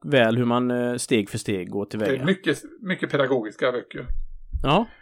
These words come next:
Speaker 2: Så de kan vi rekommendera.
Speaker 1: Kul. Ja, men vad bra. Det är alltid kul att få lite nya, eh,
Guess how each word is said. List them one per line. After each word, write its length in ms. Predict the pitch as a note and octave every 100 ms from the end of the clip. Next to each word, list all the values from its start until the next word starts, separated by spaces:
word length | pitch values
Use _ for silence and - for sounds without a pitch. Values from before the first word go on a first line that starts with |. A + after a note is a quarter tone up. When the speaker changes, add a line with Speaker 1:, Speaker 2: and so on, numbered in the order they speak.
| - - - -
Speaker 2:
Så 60 | -
de 220 | A3+ A#3+
kan 100 | B3
vi 100 | C4
rekommendera. 520 | B3 C4 A#3+ D#3 A2+ A#2+ - - - - _ _ _ _ _ -
Speaker 1:
Kul. 380 | F3+ D3+ - - - _
Ja, 120 | - F3
men 120 | A#3
vad 80 | A3+
bra. 240 | C4+ A2+
Det 80 | C3+
är 40 | G#3+
alltid 240 | G#3+ G3
kul 180 | G#3 F3+
att 100 | E3+
få 60 | E3
lite 200 | D#3 E3+
nya, 560 | D#3+ C3+ C3+ C#3 C#3
eh, 300 | D3 C#3+ C#3+